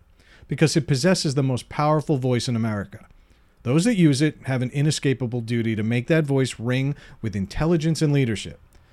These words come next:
In just a few years, this exciting industry has gone from a novelty to an instrument of overwhelming impact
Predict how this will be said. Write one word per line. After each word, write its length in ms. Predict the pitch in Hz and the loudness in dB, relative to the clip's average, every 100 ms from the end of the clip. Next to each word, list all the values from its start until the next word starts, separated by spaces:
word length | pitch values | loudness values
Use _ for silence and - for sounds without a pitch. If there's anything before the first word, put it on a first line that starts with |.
| - - - - | -20 -20 -20 -16
In 100 | - | -6
just 220 | 123 165 143 | -2 0 0
a 40 | |
few 260 | - 185 214 | 0 2 4
years, 420 | 139 127 127 - | 2 2 0 0
this 180 | 139 135 | -4 -2
exciting 400 | - 147 135 123 | 0 2 2 2
industry 380 | 123 117 127 | 0 -2 -2
has 100 | 117 | -2
gone 320 | 107 120 120 117 | -2 -2 0 -2
from 180 | 120 | -2
a 60 | 101 | -2
novelty 640 | 101 117 127 147 139 156 | -2 0 -2 -2 -2 -4
to 160 | - 120 | -2 -4
an 100 | 110 | -2
instrument 580 | 147 135 - 143 135 - | -2 -2 -2 -2 -2 -4
of 200 | 110 92 - | -8 -8 -4
overwhelming 800 | 131 131 139 131 117 113 113 107 | -2 0 0 0 0 0 0 0
impact 500 | 110 104 101 90 | -2 -2 -2 -4